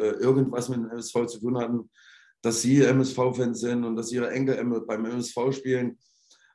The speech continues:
Also jeder in dieser Stadt, äh, hat irgendwas mit dem Verein zu tun und, äh, sympathisiert auch mit dem Verein und das kriegt man einfach mit. Und, ähm, diese, diese, diese Ehre oder diese, dieses sich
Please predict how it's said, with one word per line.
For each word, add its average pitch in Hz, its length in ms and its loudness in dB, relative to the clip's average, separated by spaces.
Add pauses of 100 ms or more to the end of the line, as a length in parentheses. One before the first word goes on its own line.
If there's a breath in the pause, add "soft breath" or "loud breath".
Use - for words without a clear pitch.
Also 104 160 -4
jeder 135 480 2
in 131 100 0
dieser 131 300 -2
Stadt, - 440 -6 (300)
äh, 113 200 -2
hat 110 180 -4
irgendwas 120 560 -2
mit 117 180 -2
dem 120 140 0
Verein 117 260 -4
zu 117 140 -4
tun 117 340 0
und, 104 220 -4
äh, 101 340 -2 (400)
sympathisiert 123 640 0
auch 147 140 0
mit 117 120 -2
dem 107 160 -2
Verein 104 280 -6
und 104 100 -4
das 107 120 -4
kriegt 113 220 -10
man 117 100 -4
einfach 113 280 -2
mit. 107 260 -2
Und, 95 260 -2 (420 loud breath)
ähm, 101 600 -2
diese, 131 520 4
diese, 113 760 0
diese 113 220 -6
Ehre 139 600 0
oder 110 200 -6
diese, 104 640 -2 (160)
dieses 110 320 -4
sich - 340 -4